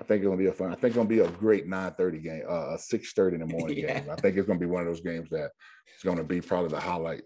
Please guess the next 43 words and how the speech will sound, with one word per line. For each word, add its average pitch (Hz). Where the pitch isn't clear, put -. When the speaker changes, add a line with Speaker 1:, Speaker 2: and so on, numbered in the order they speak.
Speaker 1:
of 76
the 71
N 85
F -
L 78
week. 85
But 78
it's -
the 87
fact 90
that 90
it's 82
so 87
early, 92
but 78
I 78
think 82
it's 80
gonna 82
be 80
cool 87
for 80
me. 82
I 80
go 80
and 80
get 87
it 73
done 80
and 78
be 78
done 85
by 76
ten -
o'clock. 76
So 69
I 69
think 78
it's 76
gonna 76
be 78
awesome. -
<laughs> -